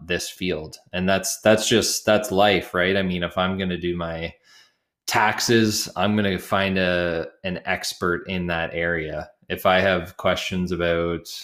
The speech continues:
I mean, anything, um, fixing something, building something,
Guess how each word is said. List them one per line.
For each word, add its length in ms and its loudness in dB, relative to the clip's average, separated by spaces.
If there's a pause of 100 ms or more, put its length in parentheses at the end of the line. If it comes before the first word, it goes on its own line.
(400)
I 60 -14
mean, 420 -8
anything, 720 -2 (100)
um, 640 -6 (1500)
fixing 460 0
something, 500 -4
building 380 4
something, 600 -4